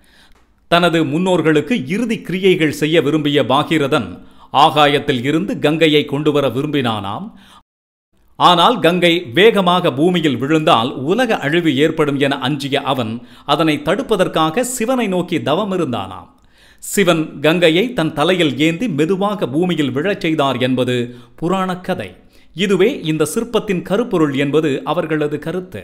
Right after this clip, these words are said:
மாமல்லபுரத்தின் ரதங்களிலேயே மிகவும் பெரியதும் மிகவும் அழகு வாய்ந்ததுமாக இருப்பது தர்மராச ரதம். இந்த ரதத்தில் மூன்று தளங்கள் உள்ளன.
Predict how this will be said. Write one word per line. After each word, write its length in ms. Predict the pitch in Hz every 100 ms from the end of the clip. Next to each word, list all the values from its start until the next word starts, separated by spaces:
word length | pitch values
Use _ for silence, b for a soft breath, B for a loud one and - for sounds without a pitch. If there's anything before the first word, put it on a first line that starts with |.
| -
மாமல்லபுரத்தின் 880 | _ _ - 151 143 139 139 135 107
ரதங்களிலேயே 800 | 113 170 156 156 151 151 208 214
மிகவும் 420 | 139 160 143 127
பெரியதும் 460 | 147 156 156 185
மிகவும் 460 | 127 139 156 151 147
அழகு 320 | 135 196 175
வாய்ந்ததுமாக 720 | 127 143 151 139 131 123 123
இருப்பது 640 | 120 139 147 147 113 101 b b b -
தர்மராச 600 | 110 160 160 135 127 123
ரதம். 480 | 120 135 90 80 - b b b
இந்த 240 | 180 196 160
ரதத்தில் 540 | 156 175 180 202 254
மூன்று 420 | 107 147 254 226
தளங்கள் 560 | - 135 156 151 143 151
உள்ளன. 560 | 147 175 113 92 -